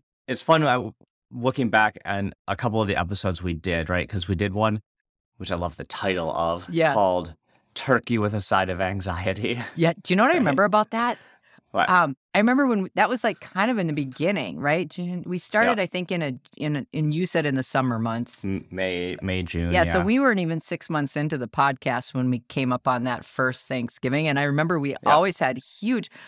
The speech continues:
Speaker 2: like, the, the podcast was really easy to record. And the, probably the hardest part every single dang week was trying to figure out the title. <laughs>
Speaker 1: Mm, mm-hmm.
Speaker 2: Now it's just like, we don't even, yeah, it's like, whatever.
Speaker 1: Oh, now we're just popping off
Speaker 2: Pop it
Speaker 1: titles
Speaker 2: off
Speaker 1: left and
Speaker 2: of it.
Speaker 1: right.
Speaker 2: Yeah, we're just,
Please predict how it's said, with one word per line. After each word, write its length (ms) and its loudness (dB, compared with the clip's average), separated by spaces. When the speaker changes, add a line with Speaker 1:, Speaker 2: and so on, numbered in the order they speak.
Speaker 2:
like, 220 0
the, 240 -2
the 80 -8
podcast 600 2
was 200 -4
really 300 -2
easy 260 -2
to 80 -2
record. 520 0
And 140 -2
the, 60 2
probably 320 0
the 80 0
hardest 460 0
part 280 2
every 220 2
single 300 -2
dang 280 2
week 220 -2
was 180 -2
trying 220 0
to 40 -2
figure 300 -2
out 140 0
the 80 -8
title. 500 -2
<laughs> 60 -12
Speaker 1:
Mm, 300 4
mm-hmm. 240 0
Speaker 2:
Now 380 4
it's 180 -2
just 220 -4
like, 260 0
we 140 2
don't 160 4
even, 220 -2
yeah, 180 2
it's 160 -4
like, 220 -2
whatever. 480 -2
Speaker 1:
Oh, 220 2
now 180 2
we're 60 -2
just 120 -12
popping 300 2
off 180 -2
Speaker 2:
Pop 140 2
it 20 4
Speaker 1:
titles 220 0
Speaker 2:
off 60 0
Speaker 1:
left 200 -2
and 60 -4
Speaker 2:
of 60 0
it. 40 2
Speaker 1:
right. 220 0
Speaker 2:
Yeah, 240 -2
we're 100 -10
just, 300 -16